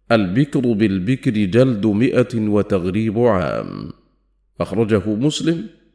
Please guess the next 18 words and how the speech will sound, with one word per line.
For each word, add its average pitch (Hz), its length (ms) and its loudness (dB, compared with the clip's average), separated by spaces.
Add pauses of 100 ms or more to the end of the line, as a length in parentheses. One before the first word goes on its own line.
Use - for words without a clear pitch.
(240)
خص 202 300 -2
بقياس 98 560 0
العبد 117 360 -2
على 127 220 2
الأمة 156 320 0
في 123 320 -2
تنصيف 113 540 -2
العذاب 147 640 0 (540)
والاقتصار 113 760 0
على 101 340 2
خمسين 101 680 -2
جلدة 104 760 -2 (580)
على 98 300 2
المشهور. 58 760 -6 (840)
ثمانية، 170 760 4 (180)
تخصيص 143 580 0
السنة 113 680 0
بالإجماع. 90 880 -4